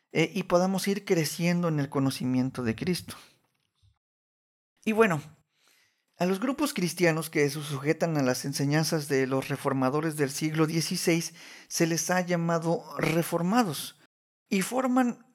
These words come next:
una de las ramas clásicas y más antiguas del movimiento protestante.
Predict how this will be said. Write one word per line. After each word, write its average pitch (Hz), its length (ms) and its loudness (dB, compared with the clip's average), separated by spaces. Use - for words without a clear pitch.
una 262 240 0
de 247 80 2
las 196 240 -2
ramas 214 340 0
clásicas 170 760 0
y 135 40 2
más 156 220 0
antiguas 156 480 0
del 135 120 2
movimiento 131 720 0
protestante. 135 800 0